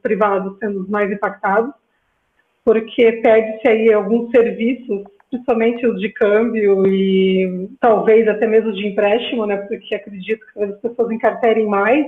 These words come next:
esse, esse asset, né? E é por aí, eu acho que, né, já vi que tem bastante países, né, alguns que já, que, diversos países, né, que já têm o seu, a sua moeda digitalizada, né?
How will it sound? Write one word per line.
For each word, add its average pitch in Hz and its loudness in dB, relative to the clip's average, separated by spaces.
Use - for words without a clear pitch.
esse, 202 0
esse 202 0
asset, 202 -2
né? 202 -4
E 226 6
é 269 2
por 330 0
aí, 403 6
eu 226 6
acho 226 -4
que, 269 0
né, 240 0
já 233 0
vi 294 -2
que - -6
tem 294 2
bastante 277 -2
países, 262 2
né, 247 4
alguns 240 0
que 262 -4
já, 247 2
que, 220 -6
diversos 247 2
países, 202 0
né, 208 2
que 220 -6
já 202 0
têm 220 -2
o 208 -10
seu, 196 -2
a 240 -8
sua - 0
moeda 220 4
digitalizada, 214 0
né? 202 -4